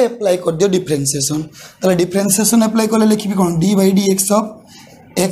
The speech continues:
by y is equal to d by dx of ln x y।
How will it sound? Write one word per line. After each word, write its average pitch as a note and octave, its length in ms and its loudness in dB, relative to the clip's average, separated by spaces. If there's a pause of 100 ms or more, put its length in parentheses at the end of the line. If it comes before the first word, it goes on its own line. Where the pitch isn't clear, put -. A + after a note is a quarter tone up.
(140)
by G#3 160 -2
y F#3+ 200 2 (200)
is E3 120 -2
equal G3 280 2
to G#3+ 40 2 (120)
d - 20 2 (180)
by A3 100 2 (140)
dx F#3 260 2 (260)
of D#3 80 0 (960)
ln F3+ 300 2 (220)
x - 180 -2 (100)
y। D#3 180 0